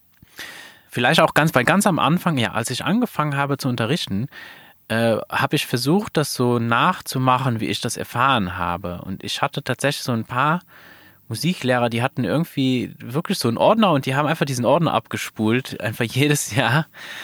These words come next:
äh, hat jeder die gleiche Reihenfolge an so Übungen dahin gelegt ge-, bekommen und, und, ja. Und, und ganz am Anfang habe ich dann, hatte ich eben dieses Buch wiedergefunden und habe das dann so irgendwie versucht, so nachzuspielen, weil irgendwie,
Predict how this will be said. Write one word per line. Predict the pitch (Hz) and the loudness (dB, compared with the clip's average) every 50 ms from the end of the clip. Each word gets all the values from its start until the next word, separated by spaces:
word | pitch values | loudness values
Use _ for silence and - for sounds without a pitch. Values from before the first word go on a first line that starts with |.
| - - - - - | -14 -16 -18 -18 -10
äh, | - 135 120 123 123 120 107 101 98 107 104 98 | -4 -2 0 2 2 2 2 2 2 2 2 2
hat | 110 123 123 - | 2 0 0 0
jeder | - 131 143 170 175 151 | 2 2 4 4 4 2
die | 135 127 | 0 -2
gleiche | - 117 107 123 139 - - 120 | 0 0 2 2 2 2 2 2
Reihenfolge | 113 107 123 139 143 - - 131 131 131 123 113 - | 4 4 4 2 2 2 2 2 2 4 4 2 2
an | 104 113 113 | 2 0 0
so | 120 113 | 0 0
Übungen | 98 131 147 147 135 127 127 123 127 117 | 0 2 2 2 2 2 2 2 2 0
dahin | 101 107 120 135 147 147 | 0 0 0 0 0 0
gelegt | 143 143 127 120 131 131 - - | 0 0 0 0 0 -2 -2 -6
ge-, | 127 - | -6 -4
bekommen | - 120 - - 127 120 117 120 117 | -4 -6 -2 0 2 2 2 0 -2
und, | 104 78 101 104 85 65 | -2 -2 -2 -2 -4 -4
und, | 80 95 92 - - - - _ _ _ _ _ _ _ _ _ _ _ | -6 -6 -8 -10 -14 -20 -20 _ _ _ _ _ _ _ _ _ _ _
ja. | 101 87 82 - - _ _ _ _ _ - - - - - - - - - _ _ _ _ - | -8 -8 -8 -10 -14 _ _ _ _ _ -20 -20 -20 -20 -20 -20 -20 -20 -20 _ _ _ _ -10
Und, | - 104 101 - | -8 -8 -6 -6
und | 110 113 - | -8 -4 0
ganz | 123 139 180 - | 0 2 4 4
am | 175 151 | 4 4
Anfang | 80 120 143 - 151 143 | 4 4 4 4 4 4
habe | 135 127 127 123 | 4 4 2 2
ich | - | 0
dann, | - 123 117 | 0 0 0
hatte | - 113 120 - 147 | 0 0 0 2 0
ich | 127 - | 2 2
eben | 131 117 113 | 2 2 2
dieses | 113 127 165 190 185 156 - - | 4 4 4 6 6 4 2 2
Buch | - 170 185 202 180 - | 2 4 4 4 4 2
wiedergefunden | - 120 110 113 107 101 101 - - - 113 107 104 | 2 2 4 4 2 0 -2 -2 0 2 2 4 2
und | 104 104 87 110 | 2 0 0 -2
habe | 120 - | -2 -2
das | - 143 131 - | -2 -2 0 0
dann | - 120 123 | 0 2 2
so | 120 110 110 110 107 107 110 - | 2 4 4 4 4 4 2 0
irgendwie | - - 117 117 113 - - 110 | -2 -2 -2 -2 -4 -4 -6 -6
versucht, | - - 117 110 123 127 120 - | -4 -2 -2 0 0 -2 -2 -2
so | - 107 101 | -2 0 2
nachzuspielen, | 110 113 127 139 - - - 98 - - - 98 92 95 92 | 4 4 2 2 0 -2 -4 -4 -4 -2 0 0 0 0 2
weil | 95 98 104 104 | 2 2 4 4
irgendwie, | 80 90 139 151 - - | 4 2 2 2 0 -2